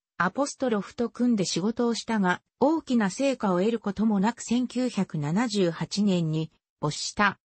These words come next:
スターになれると誤解していたパット・バリンジャーは、この映画の資料を調査していたウィリアム・ロッツラーに注目され、アゴニー・オブ・ラブで主役を務めて、セクスプロイーション界のスターになったものの、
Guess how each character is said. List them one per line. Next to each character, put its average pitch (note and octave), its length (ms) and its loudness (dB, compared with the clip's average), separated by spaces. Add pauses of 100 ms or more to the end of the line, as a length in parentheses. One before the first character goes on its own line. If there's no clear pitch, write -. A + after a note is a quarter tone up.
(360)
ス - 140 -12
タ D4+ 180 0
ー B3+ 40 2
に F#3+ 140 4
な F#3 120 4
れ C4 100 4
る A3+ 120 0
と F#3 120 -2
誤 E3+ 120 0
解 G#3 240 -2
し - 120 -8
て F#3+ 120 0
い F#3 100 0
た D#3+ 240 -2 (180)
パ E3+ 120 0
ッ - 60 0 (100)
ト・ C#4+ 100 0
バ D4 140 0
リ C#4+ 140 -2
ン C4 100 0
ジ G3+ 80 0
ャ F3 140 4
ー D#3 40 0
は、 D3+ 220 2 (220)
こ F#3+ 120 0
の C#4 160 2
映 C4 180 2
画 C#4+ 140 -2
の C#4 100 -2
資 D4+ 220 -4
料 C4 260 2
を D3 120 0
調 B3+ 240 0
査 A#3 160 -2
し - 100 -8
て G3+ 100 -2
い F3+ 100 2
た E3 140 -2
ウ E3 40 -2
ィ A3+ 100 2
リ A3+ 140 2
ア G3 80 2
ム・ E3 120 2
ロ D#3+ 120 4
ッ D#3 100 -8
ツ - 140 -4
ラ G#3+ 180 2
ー F#3+ 40 2
に F3 220 0 (260)
注 C4+ 200 -2
目 D4 240 -2
さ - 160 -2
れ、 F#3 220 0 (200)
ア E3 180 2
ゴ G3+ 140 2
ニ C#4 240 0
ー・ C4 60 0
オ C4 60 0
ブ・ C4 80 0
ラ A#3+ 120 0
ブ G#3+ 120 2
で F3 100 2
主 F3+ 160 -2
役 A#3 300 0
を A#3+ 80 0
務 A3+ 260 -2
め F3+ 120 0
て、 - 240 -4 (220)
セ G#3 200 -2
ク - 100 -12
ス - 160 -8
プ D4 140 -2
ロ C#4+ 80 2
イ C#4+ 160 0
ー - 20 -4
シ C#4 120 -4
ョ C#4 40 0
ン C4+ 140 -2
界 E4+ 240 0
の A#3+ 100 0
ス - 160 -10
タ B3 120 0
ー G#3+ 60 4
に F3 140 2
な F3 120 0
っ - 60 -6
た F#3+ 140 -2
も F#3 140 2
の F3 160 2
の、 E3+ 180 -2